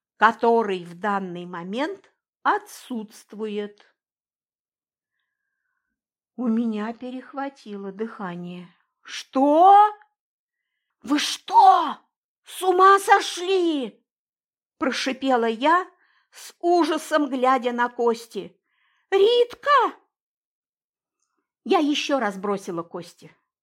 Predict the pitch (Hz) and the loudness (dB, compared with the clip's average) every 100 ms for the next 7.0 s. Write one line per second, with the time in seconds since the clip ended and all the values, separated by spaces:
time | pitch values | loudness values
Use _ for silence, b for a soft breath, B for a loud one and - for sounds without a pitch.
0 | _ _ _ _ _ _ _ _ 349 370 | _ _ _ _ _ _ _ _ 2 4
1 | 403 370 359 - 285 285 202 196 - - | 2 2 -2 -4 -2 -2 -2 -8 -16 -20
2 | - _ _ _ _ 440 508 440 466 - | -20 _ _ _ _ 2 4 4 2 0
3 | 453 415 427 427 392 392 359 415 453 370 | -4 -4 -4 -2 -2 -2 2 2 2 -2
4 | 262 - _ _ _ _ _ _ _ _ | -8 -16 _ _ _ _ _ _ _ _
5 | _ _ _ _ _ _ _ _ _ _ | _ _ _ _ _ _ _ _ _ _
6 | _ _ 294 330 370 392 - 359 330 269 | _ _ -4 0 0 -2 -4 -4 -2 -4